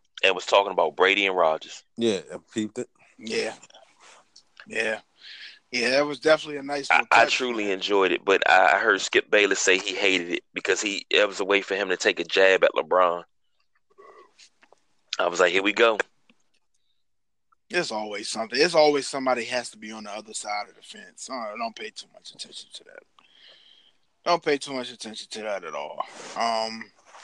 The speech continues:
Speaker 3: I think that's it, fellas. I think we covered everything. Um,
Speaker 1: Yeah,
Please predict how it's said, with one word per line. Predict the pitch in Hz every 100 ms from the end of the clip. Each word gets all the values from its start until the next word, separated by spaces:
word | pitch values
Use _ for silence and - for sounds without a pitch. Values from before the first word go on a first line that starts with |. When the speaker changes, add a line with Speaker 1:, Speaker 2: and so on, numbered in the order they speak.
| - - - -
Speaker 3:
I | -
think | 302 247
that's | 214 160
it, | 214 233
fellas. | 147 143 139
I | 143
think | 170 180
we | 147 143
covered | - 160 151
everything. | 147 143 131 143 143 139 139 131 _ _ _ _ _ _
Um, | 113 117 113 110 110 104 _ - - _ _ _ _ _ _ _ _ _ - - - - - - - - - - _ _ _ _ _ _ _
Speaker 1:
Yeah, | 95 156 214